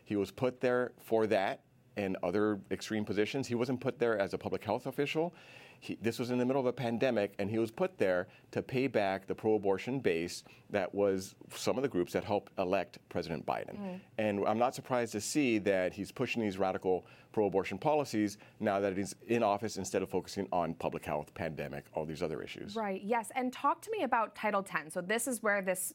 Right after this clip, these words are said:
Speaker 2: sixteen million dollars is being funneled. And we've talked about Title ten on this show before. Could you remind us who receives these Title ten funds and how that can change depending on who's in the White House?
Speaker 1: Title ten is for family planning services for
Speaker 2: Mm-hmm.
Speaker 1: people who are poor.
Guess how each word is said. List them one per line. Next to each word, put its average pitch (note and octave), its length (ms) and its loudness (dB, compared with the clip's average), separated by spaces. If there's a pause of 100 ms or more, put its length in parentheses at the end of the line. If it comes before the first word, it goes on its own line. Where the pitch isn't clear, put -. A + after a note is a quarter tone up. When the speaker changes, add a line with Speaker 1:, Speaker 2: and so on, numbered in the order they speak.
(140)
Speaker 2:
sixteen B3+ 460 -2
million A3 200 2
dollars F3 380 0
is F3+ 100 -6
being F3+ 280 0
funneled. E3+ 440 0
And F#3 200 0 (200)
we've A#3 140 0
talked F4+ 280 4
about F#4 180 2
Title A#3+ 240 0
ten A3+ 160 -2
on G#3 80 0
this G3 120 0
show G#3 200 0
before. G3 400 0
Could A3+ 200 -4
you G4 280 2
remind B3 480 2
us G3 240 0 (240)
who D4+ 200 -2
receives C4+ 460 -2
these G3+ 160 -2
Title F3+ 300 -2
ten F3 240 -4
funds E3 420 0
and G3+ 160 -2
how C4 380 2
that A#3 240 0
can G#3 120 -10
change F#3+ 560 -6 (220)
depending A3 380 0
on G3 100 2
who's G3+ 180 0
in F3+ 60 -2
the F3 60 0
White F3 220 0
House? - 440 -10 (580)
Speaker 1:
Title C#3+ 220 2
ten D3+ 180 0
is B2+ 120 2
for G#2 280 4
family F#2+ 320 0
planning G2+ 340 -2
services E2 520 -2
for G2 100 -2
Speaker 2:
Mm-hmm. F2 80 -4
Speaker 1:
people F2+ 220 -6
who F2+ 60 0
are D2+ 100 0
poor. D#2+ 480 -4